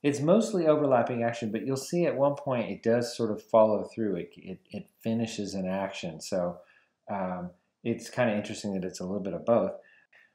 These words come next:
But, uh, this is a little, just a little stick figure animation I did. Imagine this is a superhero.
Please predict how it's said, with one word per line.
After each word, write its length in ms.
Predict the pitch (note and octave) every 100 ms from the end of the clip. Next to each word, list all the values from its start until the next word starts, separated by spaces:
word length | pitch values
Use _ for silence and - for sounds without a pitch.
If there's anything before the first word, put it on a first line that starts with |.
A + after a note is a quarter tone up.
| _
But, 320 | - A#2 - -
uh, 360 | A#2 G#2+ G2+ G2
this 260 | B2+ F#3 -
is 180 | F#3+ G3
a 60 |
little, 420 | E3+ D#3+ D#3 D3+ C3
just 180 | C#3
a 60 | C#3+
little 180 | C#3+ C#3+
stick 300 | - D3 D3
figure 320 | C#3+ B2 A2+
animation 500 | A2 A2 G#2+ G#2 A2
I 40 | F#2+
did. 140 | F#2+
Imagine 520 | F2+ G2+ G#2 A2 C#3+
this 200 | B2+ -
is 180 | A2+ F#2
a 40 | F2
superhero. 760 | - C#3+ - - E2 E2